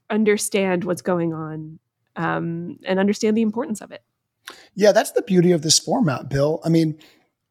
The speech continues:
Speaker 2: you know, we, we write newspaper stories, we have blogs and newsletters and all these other cool ways to reach our audience. But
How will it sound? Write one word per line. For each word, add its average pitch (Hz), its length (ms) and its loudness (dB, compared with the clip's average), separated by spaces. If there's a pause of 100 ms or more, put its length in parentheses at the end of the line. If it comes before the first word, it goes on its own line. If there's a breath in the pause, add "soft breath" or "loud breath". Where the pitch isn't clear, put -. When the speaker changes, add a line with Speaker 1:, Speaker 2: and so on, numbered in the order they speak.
(100)
Speaker 2:
you 190 60 2
know, 156 120 6
we, 147 160 -4
we 156 140 0
write 147 220 2
newspaper 135 420 -6
stories, 135 340 -6
we 143 80 -6
have 139 140 -8
blogs 135 480 4
and 139 120 -2
newsletters 131 400 -6
and 139 80 -8
all 139 60 -8
these 135 140 -8
other 131 180 -10
cool 131 200 -10
ways 131 320 -4
to 135 180 -8
reach 143 260 -4
our 131 80 -6
audience. 147 300 -6
But - 160 -18